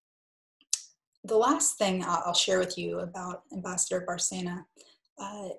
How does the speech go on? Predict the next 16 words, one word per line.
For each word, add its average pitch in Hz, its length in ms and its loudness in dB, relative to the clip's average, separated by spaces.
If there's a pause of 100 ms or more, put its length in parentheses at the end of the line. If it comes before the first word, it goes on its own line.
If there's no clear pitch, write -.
(120)
is 180 220 0
this 196 420 2
quote 180 520 4 (220)
that 190 120 -4
she - 160 0
shared 180 380 0
with 180 200 -6
me, 175 360 -4 (680)
that 190 300 2 (180)
public 277 320 8
diplomacy 196 960 0 (280)
doesn't 214 340 6
contribute 185 640 -2
to, 185 460 0 (1600)
to 214 160 6
anything 180 640 0